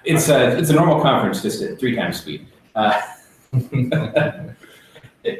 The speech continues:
yeah, so we'll, uh, I, I'm excited to see what we can cook up this weekend in terms of, uh,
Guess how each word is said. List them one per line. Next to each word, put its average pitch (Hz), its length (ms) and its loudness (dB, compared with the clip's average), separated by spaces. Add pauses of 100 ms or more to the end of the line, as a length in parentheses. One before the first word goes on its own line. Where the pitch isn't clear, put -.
(680)
yeah, 170 180 6
so 135 260 2
we'll, 156 240 4
uh, 139 300 4 (300)
I, 120 220 -6
I'm 180 100 0
excited 135 300 -4
to - 80 -14
see 110 100 -8
what 104 100 -6
we 107 100 -10
can 95 320 -10 (360)
cook 120 140 -6
up 143 180 -6
this - 180 -16
weekend 82 420 -18 (880)
in 190 60 -16
terms - 160 -16
of, - 120 -20
uh, - 180 -12